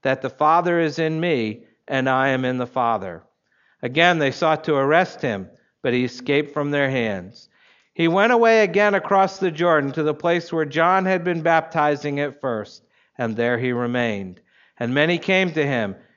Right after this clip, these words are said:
and they said, "John did no sign, but everything that John said about this man was true." And many believed in him there. Let's pray.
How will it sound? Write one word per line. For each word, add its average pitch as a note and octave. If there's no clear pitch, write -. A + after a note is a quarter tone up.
and C3+
they C#3
said, C#3
"John F#3+
did G#3
no A3+
sign, C#3+
but B2
everything F#3+
that E3
John E3
said E3
about C3
this F3+
man G2+
was A2+
true." F#2+
And A#2
many B2
believed A2+
in A2
him G#2+
there. F#2+
Let's A2
pray. F#2